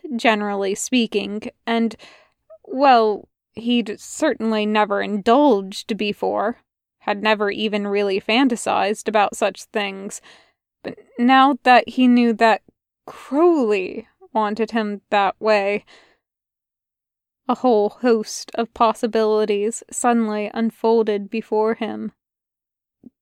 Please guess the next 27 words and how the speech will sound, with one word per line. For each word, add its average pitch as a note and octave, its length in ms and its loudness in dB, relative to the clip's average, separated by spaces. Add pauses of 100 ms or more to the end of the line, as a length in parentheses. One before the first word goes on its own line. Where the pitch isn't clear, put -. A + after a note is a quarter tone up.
(120)
Could A#3+ 420 -2
he, A#3+ 440 0 (460)
well, A#3 360 0
obviously G#3+ 600 0
he A3+ 180 -4
could, B3+ 340 4
but - 220 4
sh-, - 300 -10
should G#4 320 0
he G#4 180 6
really? F4 720 4 (480)
Wouldn't A#3 500 0
it A#3 160 2 (140)
be A#3+ 160 2
improper A3+ 760 2 (280)
to? G#3+ 280 0 (880)
But A#3 380 2 (260)
sex - 440 2
wouldn't C#4 360 2
be C#4 120 2
the A#3 100 2
first - 480 2
human G#3+ 420 0
pleasure G#3+ 440 2
he'd G#3+ 240 -2
indulged G3+ 720 -4
in, G#3 240 0